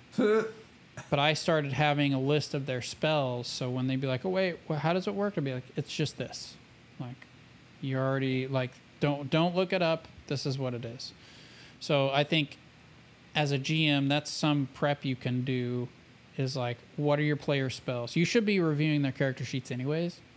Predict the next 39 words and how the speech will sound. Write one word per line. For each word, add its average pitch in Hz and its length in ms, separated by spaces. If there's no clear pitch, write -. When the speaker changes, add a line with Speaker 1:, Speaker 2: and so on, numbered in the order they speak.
Speaker 2:
But 143 100
what 156 200
are 190 60
their 175 120
spells? 123 400
How 160 160
do 170 100
their 160 80
powers 139 420
work? 117 200
Oh, 170 120
this 160 160
player 147 300
has 139 180
a 147 60
gun. 127 480
Is 123 180
it 131 80
loaded? 127 560
<laughs> - 40
H-, 165 120
how 131 220
do 127 60
you 151 120
do 226 260
that? 131 300
That 131 180
was 139 160
one 151 200
thing 156 320
I 139 120
didn't 151 340
even 139 180
think 151 220
about 123 300
till 123 160
it 113 60
came 123 220
up. 127 160